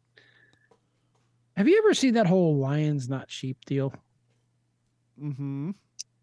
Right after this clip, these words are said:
Speaker 1: It's basically, if you watch TikTok and that, they're talking about the Trumpsters were all <clears throat> lions and the sheep were everybody who find, followed Biden. There's a couple
Speaker 2: No,
Speaker 1: of people in
Speaker 2: I'm,
Speaker 1: my
Speaker 2: I'm not on
Speaker 1: business
Speaker 2: that
Speaker 1: that
Speaker 2: TikTok. I haven't seen that.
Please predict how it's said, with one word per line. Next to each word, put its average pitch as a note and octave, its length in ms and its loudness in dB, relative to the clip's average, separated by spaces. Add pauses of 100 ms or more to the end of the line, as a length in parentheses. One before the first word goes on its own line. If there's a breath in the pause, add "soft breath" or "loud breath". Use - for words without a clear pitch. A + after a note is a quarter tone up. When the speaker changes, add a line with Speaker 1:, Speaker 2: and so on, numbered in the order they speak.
(480)
Speaker 1:
It's - 120 -4
basically, E3+ 480 0
if D#3 100 0
you D#3 80 -2
watch D3+ 260 -2
TikTok C3+ 680 -8
and C3 120 -8
that, C3+ 180 -6
they're C3 100 -6
talking C#3+ 260 -8
about C3 120 -8
the B2 100 -16
Trumpsters C#3 560 -8
were B2+ 140 -8
all C3+ 120 -4
<clears throat> - 20 -2
lions C3+ 520 -4
and A2+ 80 -10
the A#2 40 -8
sheep - 340 -6
were B2+ 80 -6
everybody C3 260 -4
who A#2+ 60 -4
find, C3 380 -8
followed B2+ 360 -4
Biden. C3 400 -6 (920 loud breath)
There's D4 160 2
a C4 60 2
couple G3 220 2
Speaker 2:
No, E3+ 60 4
Speaker 1:
of F3 60 4
people E3 140 4
in D#3 80 4
Speaker 2:
I'm, E3 100 6
Speaker 1:
my D3 140 0
Speaker 2:
I'm D3 80 2
not D3+ 180 4
on D3+ 60 2
Speaker 1:
business D3+ 60 -2 (160)
Speaker 2:
that - 40 -20
Speaker 1:
that D3 80 -4
Speaker 2:
TikTok. B2+ 340 -6
I D3 40 -8
haven't C3+ 120 -12
seen D3 160 -12
that. C3 240 -10